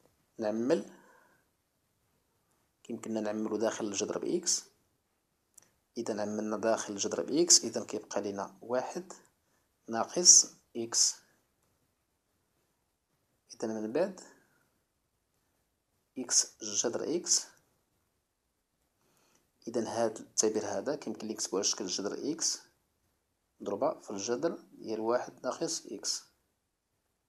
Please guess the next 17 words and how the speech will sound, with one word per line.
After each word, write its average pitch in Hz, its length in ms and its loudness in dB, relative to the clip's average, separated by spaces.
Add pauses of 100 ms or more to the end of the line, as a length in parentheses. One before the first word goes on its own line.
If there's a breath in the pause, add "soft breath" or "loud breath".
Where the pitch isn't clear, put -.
(400)
علاش؟ 123 380 4
لأن 117 240 0
إكس - 320 0
راه 98 80 0
عدد 127 420 -2
موجب، 165 420 2
لأن 98 260 -6
إكس - 340 6
يؤول 131 200 2
إلى 120 340 6
زيرو 123 460 6 (180)
بلس، 110 260 0
يعني 101 260 -4
إكس - 320 4
أكبر 120 360 2
من 117 120 0
الصفر، - 440 4